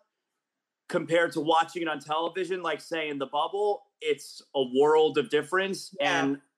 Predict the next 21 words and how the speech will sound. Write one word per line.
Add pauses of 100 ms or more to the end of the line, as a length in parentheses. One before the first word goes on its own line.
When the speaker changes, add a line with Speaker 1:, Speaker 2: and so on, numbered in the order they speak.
(220)
Speaker 1:
I'll
tell
you,
Courtney,
it
is, (360)
it
was
bizarre
being
in
the,
it
felt
like
I
was
watching
a
pickup
game.